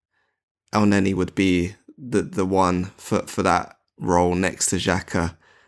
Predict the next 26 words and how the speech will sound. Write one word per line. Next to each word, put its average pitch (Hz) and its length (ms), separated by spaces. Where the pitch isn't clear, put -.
when, 87 320
when 98 180
you're 92 100
looking 92 380
for, 87 400
uh, 98 280
midfielders 98 580
to - 60
progress - 360
the - 80
ball 85 160
quickly. 85 540
But 123 340
I 135 60
don't 165 140
know, 135 240
maybe 185 380
I'm 185 160
wrong. 117 280
Maybe, 147 680
maybe 139 320
my 131 180
pause 127 460
was 117 440
too 123 580
premature, 113 720